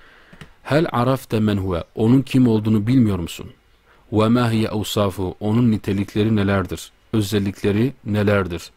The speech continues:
Bilmiyor musun? İn aratte, eğer istersen, taarrufehu, onunla tanışmak istersen, bunu in aratte taarrufehu şeklinde okumamız daha doğrudur.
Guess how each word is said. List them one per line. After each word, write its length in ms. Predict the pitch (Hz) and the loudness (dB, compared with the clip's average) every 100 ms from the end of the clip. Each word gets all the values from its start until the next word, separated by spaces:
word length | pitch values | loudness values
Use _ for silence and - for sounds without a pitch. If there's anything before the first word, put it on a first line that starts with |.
| _ | _
Bilmiyor 300 | 131 135 101 | 0 2 0
musun? 280 | 87 78 - - - _ _ - - - _ | -4 -10 -14 -16 -20 _ _ -20 -20 -20 _
İn 180 | 123 127 - | 0 2 0
aratte, 500 | 117 135 - 104 - | 0 0 0 -4 -2
eğer 160 | 110 | -2
istersen, 680 | 113 117 - 120 104 98 107 - _ | -2 -4 0 -2 0 -4 -4 -8 _
taarrufehu, 640 | 107 101 107 113 104 95 - | -2 -2 0 0 0 -2 -2
onunla 380 | 104 117 104 | 0 2 2
tanışmak 640 | 95 104 98 - 101 98 - _ | -2 -4 -4 -2 -2 -2 -6 _
istersen, 680 | 101 95 - 92 - 110 160 - _ _ _ - - - - _ | -10 -6 -4 -4 -2 -4 -4 -8 _ _ _ -20 -20 -20 -20 _
bunu 300 | 127 156 175 - | 2 2 2 -2
in 160 | 135 135 | -2 -2
aratte 640 | 123 123 147 - 120 147 - _ - | 0 0 -2 -2 -2 -2 -4 _ -6
taarrufehu 600 | 110 101 120 120 104 98 | -2 0 0 -2 -2 -4
şeklinde 420 | - 101 98 98 | -4 -6 -4 -2
okumamız 560 | 110 - 98 101 156 117 | -2 -2 -2 0 -2 -2
daha 220 | 101 98 | -2 -2
doğrudur. 440 | 85 - - - | -4 -8 -16 -20